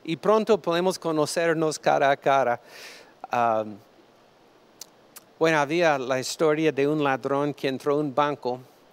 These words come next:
y s-, robando plata y tenía una máscara, una tapaboca, y se le cayó. Y l-, lo repone de nuevo y pregunta el clérigo, "¿Usted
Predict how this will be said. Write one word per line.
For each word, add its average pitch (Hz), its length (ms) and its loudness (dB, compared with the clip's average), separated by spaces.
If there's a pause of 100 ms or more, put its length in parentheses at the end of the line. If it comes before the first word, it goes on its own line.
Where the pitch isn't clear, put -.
(520)
y 143 140 -8
s-, - 180 -12 (100)
robando 143 600 0
plata 135 480 -4 (640)
y 147 140 -6
tenía 175 400 2
una 160 360 0 (220)
máscara, - 580 0
una 120 300 -8 (400)
tapaboca, 147 720 -2 (460)
y 233 180 4
se 277 220 4
le 285 160 6
cayó. 262 500 0 (840)
Y 190 180 2
l-, 175 120 -4 (560)
lo 156 360 4 (280)
repone 185 680 0
de 175 160 2
nuevo 170 540 0 (180)
y 151 80 -6
pregunta 165 640 2
el 131 160 0
clérigo, 165 580 0 (1120)
"¿Usted 240 400 6